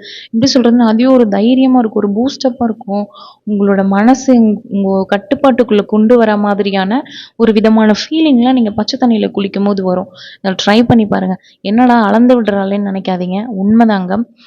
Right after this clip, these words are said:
ரொம்ப வருஷமா நாங்கெல்லாம் பச்சை தண்ணியில தான் குளிச்சிட்டு இருக்கோம். இது வந்து காலங்காலமா எங்க வீட்ல சொன்னது. எங்க தாத்தா, பாட்டி அவங்க எல்லாரும் ஃபாலோ பண்றது. அப்படியே நாங்க ஃபாலோ பண்ணிட்டு இருக்கோம். பச்சை தண்ணியில குளிக்கணும் அப்படின்றது. நாங்களும் பச்சை தண்ணியில தான் குளிச்சிட்டு இருக்கோம்.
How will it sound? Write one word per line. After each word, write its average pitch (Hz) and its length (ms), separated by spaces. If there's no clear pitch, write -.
ரொம்ப 196 340
வருஷமா 240 400
நாங்கெல்லாம் 208 280
பச்சை 202 340
தண்ணியில 196 220
தான் 196 160
குளிச்சிட்டு 190 340
இருக்கோம். 185 380
இது 190 180
வந்து 196 260
காலங்காலமா 214 680
எங்க 196 180
வீட்ல 196 260
சொன்னது. 185 440
எங்க 185 240
தாத்தா, 180 360
பாட்டி 185 500
அவங்க 180 220
எல்லாரும் 196 460
ஃபாலோ 190 240
பண்றது. 185 460
அப்படியே 220 440
நாங்க 214 220
ஃபாலோ 196 300
பண்ணிட்டு 190 360
இருக்கோம். 240 360
பச்சை 202 300
தண்ணியில 196 360
குளிக்கணும் 190 520
அப்படின்றது. 180 500
நாங்களும் 208 380
பச்சை 202 280
தண்ணியில 185 320
தான் 202 180
குளிச்சிட்டு 185 340
இருக்கோம். 202 300